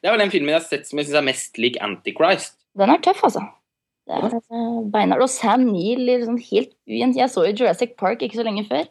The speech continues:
Speaker 2: Det var helt surrealistisk å se han. Ja, de, men de spiller utrolig bra, begge to, det, men det er bare, det er, det er, jeg var ordentlig, ordentlig sliten og utenfor, øh, etter den, altså. Nesten litt på gråten, faktisk.
Speaker 1: Veldig bra,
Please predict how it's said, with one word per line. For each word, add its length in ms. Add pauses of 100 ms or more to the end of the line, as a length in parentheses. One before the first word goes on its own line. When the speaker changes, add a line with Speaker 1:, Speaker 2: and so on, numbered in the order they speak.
(320)
Speaker 2:
Det 100
var 140
helt 160
surrealistisk 560
å 60
se 180
han. 320 (640)
Ja, 220
de, 80
men 240
de 80
spiller 440
utrolig 400
bra, 200
begge 240
to, 160
det, 160
men 280
det 120
er 200
bare, 240
det 140
er, 300
det 160
er, 140 (260)
jeg 200
var 200
ordentlig, 340 (140)
ordentlig 400
sliten 400
og 80
utenfor, 400
øh, 400
etter 180
den, 180
altså. 120 (760)
Nesten 220
litt 160
på 80
gråten, 300
faktisk. 320 (260)
Speaker 1:
Veldig 720
bra, 220